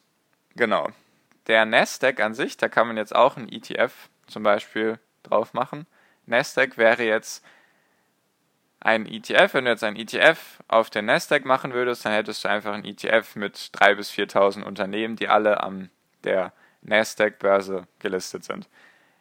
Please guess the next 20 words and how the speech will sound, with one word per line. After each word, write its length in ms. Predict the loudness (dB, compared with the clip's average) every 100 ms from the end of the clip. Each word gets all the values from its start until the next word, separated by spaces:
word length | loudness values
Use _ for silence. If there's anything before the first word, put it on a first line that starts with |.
| _
Was 400 | 4 4 2 -12
nur 240 | -8 -4 0
meistens 920 | 6 6 4 -4 -12 -12 -12 -14 -14 _ _ _ _ _ _ _
eher 420 | 4 10 12 12
in 120 | 8
den 140 | -2 2
Nachrichten 560 | 4 4 2 -8 -4
erwähnt 440 | -4 0 -2 -4 -2
wird 300 | 0 0 -2
und 560 | -6 -6 -12 -16 -12 0
was 240 | 0 0
bekannter 500 | -12 -4 -2 -2 -2
ist, 180 | -4 -4
ist 260 | -10 -8 -2
der 200 | -2 -4 -20 -20 _ -12
NASDAQ 640 | 2 4 4 2 0 2
einhundert. 680 | 0 0 -4 -4 -2 -2 -6 _ _ _ _ _ _ 2
Das 240 | 2 2
ist 160 | -8 -4
einfach 720 | 2 2 2 0 0 0